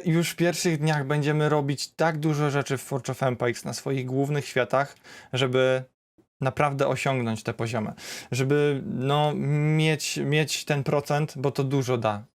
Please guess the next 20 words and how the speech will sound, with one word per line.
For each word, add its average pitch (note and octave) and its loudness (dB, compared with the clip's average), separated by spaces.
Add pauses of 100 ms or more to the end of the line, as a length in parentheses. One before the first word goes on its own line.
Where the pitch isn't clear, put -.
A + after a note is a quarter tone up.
(360)
Skala D3 0
prawie D3 0
stu - -4
procent, C#3 0 (380)
wiecie, C3 2
jak A#2 2
działa. A2 0
No, C3+ 2
jest C#3 -2
to C#3 4
znacząca C#3 0
różnica, B2 0
niezależnie, B2+ 0 (320)
e, B2+ 0
czy C#3 -2
to C3 0
macie, C3 2 (360)
mm, B2 -4
sto D#3+ 0
procent E3+ 0